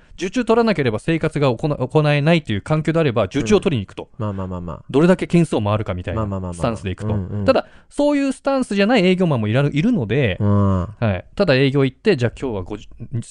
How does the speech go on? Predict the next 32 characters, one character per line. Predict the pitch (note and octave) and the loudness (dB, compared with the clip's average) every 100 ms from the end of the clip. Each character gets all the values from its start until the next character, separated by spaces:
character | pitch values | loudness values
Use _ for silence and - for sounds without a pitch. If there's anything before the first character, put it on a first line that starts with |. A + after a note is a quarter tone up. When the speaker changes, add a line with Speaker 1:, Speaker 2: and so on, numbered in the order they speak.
| - | -10
Speaker 1:
四 | A2+ D#3+ | -4 -2
件 | E3 G#2+ | 0 0
回 | B2 | 2
れ | |
ば | E3 | 0
い | C3+ | -2
い | |
か | C#3+ | -2
な | A2+ | -2
み | G2+ | -2
た | F#2 | -4
い | E2 | -6
な。 | |
で、 | E2+ | -10
Speaker 2:
う | G#2+ | -4
ん | G#2+ | -2
う | |
ん。 | G#2+ | 0
Speaker 1:
お | |
客 | G2+ F#2+ | 0 0
さ | A#2+ | 0
ん | |
の | |
と | A#2 | 0
こ | A2 | -4
行 | - | -4
っ | |
て、 | G#2+ G#2+ | -4 -2
み | F#2 | -2
た | F#2 | -4
い | E2+ | -6
な。 | E2 | -6